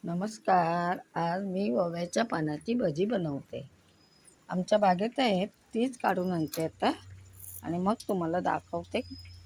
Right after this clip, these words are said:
दाखवते. झाडं आहेत आमच्या बागेत, हे, ही झाडं आहेत. ही पानं मी आता काढून नेणार आहे, ओव्याची ताजी पानं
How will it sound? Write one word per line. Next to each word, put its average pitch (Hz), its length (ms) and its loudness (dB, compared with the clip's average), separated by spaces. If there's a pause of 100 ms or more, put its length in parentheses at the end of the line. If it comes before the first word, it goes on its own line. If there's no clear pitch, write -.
दाखवते. 185 540 -4
झाडं 151 280 0
आहेत 208 220 0
आमच्या 160 260 -2
बागेत, 143 380 -4 (960)
हे, 170 60 0 (1700)
ही 175 200 -2
झाडं 170 300 2
आहेत. 147 360 -2 (760)
ही 185 100 2
पानं 185 480 4
मी 226 100 4
आता 208 200 2
काढून 190 380 6
नेणार 170 340 6
आहे, 175 260 6 (1200)
ओव्याची 165 580 4
ताजी 190 360 6
पानं 165 420 6